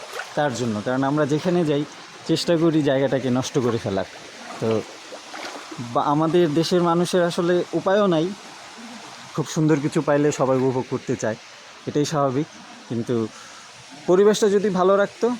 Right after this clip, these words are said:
তাহলে হয়তো বা আমরা জানাইতে পারতাম বিষয়টা,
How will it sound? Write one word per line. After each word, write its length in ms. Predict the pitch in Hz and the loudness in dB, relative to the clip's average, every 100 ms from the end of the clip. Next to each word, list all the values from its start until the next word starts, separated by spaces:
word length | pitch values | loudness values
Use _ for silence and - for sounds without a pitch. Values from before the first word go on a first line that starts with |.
| - | -4
তাহলে 260 | 151 147 143 | 0 4 4
হয়তো 280 | 139 123 127 | 2 0 2
বা 220 | 120 110 - - - - - - - | 2 0 -4 -16 -18 -18 -18 -16 -2
আমরা 440 | 131 131 127 110 107 - - - - - - - 131 | 0 4 4 2 -4 -14 -18 -18 -16 -14 -14 -8 -2
জানাইতে 340 | 147 156 160 | 0 2 2
পারতাম 400 | 135 - 107 101 | 0 -2 -6 -6
বিষয়টা, 420 | 107 107 120 107 | -6 -4 -4 -4